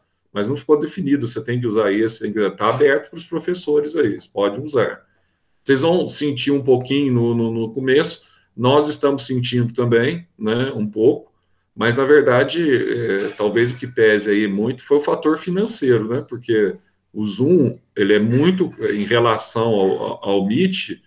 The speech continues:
ele é muito melhor, só que ele é muito mais caro, né? O Zoom, ele custa, em média, por mês, por professor, ele sai em torno de, de quinze dólares,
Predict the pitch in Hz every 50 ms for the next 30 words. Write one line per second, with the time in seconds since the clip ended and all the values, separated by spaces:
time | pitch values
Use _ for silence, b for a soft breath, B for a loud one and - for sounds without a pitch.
0 | _ _ _ _ _ _ _ _ _ - - 101 107 107 107 110 104 - - 131
1 | 131 123 117 120 143 143 - 160 160 - - 175 175 165 143 139 143 143 156 160
2 | 165 196 190 190 - 170 156 131 117 104 98 98 98 98 101 98 - _ _ _
3 | 104 95 92 92 - 107 104 113 135 151 147 - _ _ _ _ _ _ _ -
4 | - 101 110 101 - - 123 131 123 - - 113 107 107 113 117 107 107 120 120
5 | - 127 123 117 107 110 120 147 127 127 - - 120 120 120 - 120 120 120 120
6 | 107 - - - 131 143 160 147 117 101 - - - - 101 98 98 - - 104
7 | 107 113 117 120 120 120 117 117 110 107 104 107 104 95 87 - - - - 123
8 | 127 123 101 92 92 104 104 117 131 143 135 117 98 90 - - - -